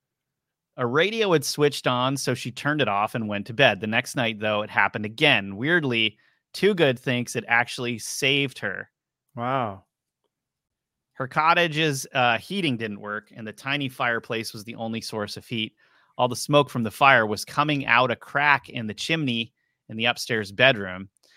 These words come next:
Speaker 1: She had slept up there anyway because she didn't have anywhere else to sleep. If she stayed asleep, though, the carbon monoxide and smoke would have probably killed her.
Speaker 2: Wow.
Speaker 1: Yeah.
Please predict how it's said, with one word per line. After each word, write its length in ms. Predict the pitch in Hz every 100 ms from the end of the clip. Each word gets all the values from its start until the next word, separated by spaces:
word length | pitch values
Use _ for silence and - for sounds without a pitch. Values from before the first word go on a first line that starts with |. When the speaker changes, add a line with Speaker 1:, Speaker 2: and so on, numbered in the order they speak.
| _ _
Speaker 1:
She 160 | - 120
had 100 | 107
slept 340 | - 151 139
up 100 | 127
there 160 | 117 110
anyway 380 | 156 123 110 107
because 240 | - 117
she 140 | -
didn't 180 | 127 120
have 220 | 113 117
anywhere 260 | 110 110 104
else 180 | 101 -
to 60 | 110
sleep. 320 | - 107 101
If 80 | -
she 180 | -
stayed 400 | 117 - 127 143
asleep, 480 | 135 - - 156 170
though, 340 | 120 107 104 101 _ _
the 80 | -
carbon 300 | 139 135 123
monoxide 500 | 117 117 - 117 104
and 100 | 98
smoke 320 | - 113 107 _ 107
would 140 | 107
have 140 | 101 -
probably 380 | 107 95 92
killed 280 | 95 101 87
her. 100 | - _ _ _ _
Speaker 2:
Wow. 840 | 113 123 - - 127 117 110 101 98 _ -
Speaker 1:
Yeah. 280 | 117 110